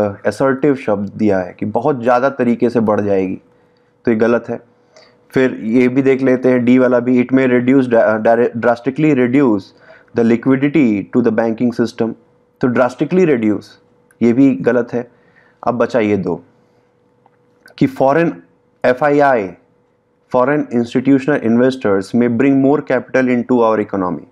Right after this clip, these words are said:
तो ये generally हो सकता है। सी का भी देखते हैं, "Scheduled commercial banks may cut their lending rates", ये भी हो सकता है। तो बी और सी में से हमें देखना है। अब देखिए, अब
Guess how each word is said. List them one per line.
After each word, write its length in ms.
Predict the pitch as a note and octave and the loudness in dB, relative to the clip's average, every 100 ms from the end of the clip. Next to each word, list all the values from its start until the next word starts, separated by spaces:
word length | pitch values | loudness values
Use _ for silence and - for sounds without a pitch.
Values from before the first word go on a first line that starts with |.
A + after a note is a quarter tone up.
| _ _ _ _ _ _ _ _ | _ _ _ _ _ _ _ _
तो 260 | D3 D#3+ B2+ | 0 0 0
ये 600 | B2 C#3+ D#3 D#3+ D#3 - | 0 2 2 2 0 -6
generally 680 | G#2+ A2+ B2 B2+ C3 C3+ C3+ - - _ _ _ _ _ _ _ _ - - | -6 -2 2 4 4 2 0 -4 -12 _ _ _ _ _ _ _ _ -16 -2
हो 100 | D3+ | -2
सकता 380 | C#3 A2+ - F#2 | 0 -4 -4 -4
है। 220 | F2+ - _ _ _ _ _ _ _ _ | -4 -10 _ _ _ _ _ _ _ _
सी 280 | - - E3+ | -18 -2 0
का 120 | D#3+ | 2
भी 100 | D3 | 0
देखते 300 | D3 C#3+ C#3 | 0 -2 -2
हैं, 160 | C#3 C3+ - - _ - | -8 -10 -20 -20 _ -4
"Scheduled 360 | C#3 D3 E3 | 0 2 2
commercial 400 | D#3+ C#3+ C3+ D3+ | 0 0 0 -2
banks 340 | C#3 B2+ C3 C3+ | 0 0 -2 0
may 200 | C#3 C3 | 0 0
cut 200 | C3 A#2+ | -2 -2
their 180 | A#2+ | 0
lending 320 | A2 G#2 G2+ F2+ | -2 -2 -4 -6
rates", 400 | D#2 - - _ _ _ _ _ _ - | -8 -14 -20 _ _ _ _ _ _ -2
ये 120 | A#2+ | 2
भी 100 | A#2 | 2
हो 140 | A2+ G2 | 2 0
सकता 280 | E2+ E2+ F#2+ | -4 -4 -4
है। 40 | |
तो 100 | B2+ | -2
बी 200 | B2+ E3+ | 0 2
और 80 | F3 | 2
सी 200 | E3+ E3 | 2 2
में 120 | D3 | 2
से 240 | C3+ E3 - - - | 0 -4 -6 -20 -10
हमें 220 | A#2 A#2+ G#2 | -2 0 0
देखना 320 | G2+ - E2+ | -2 -2 -8
है। 140 | F2 - _ - - _ - - F3 | -8 -16 _ -20 -20 _ -20 -4 -2
अब 320 | E3+ - - _ - | -2 -4 -16 _ -2
देखिए, 400 | F3 C#3+ G2+ - _ _ _ _ _ _ - | 0 0 -2 -4 _ _ _ _ _ _ -4
अब 320 | F3 D#3+ - | -4 -4 -12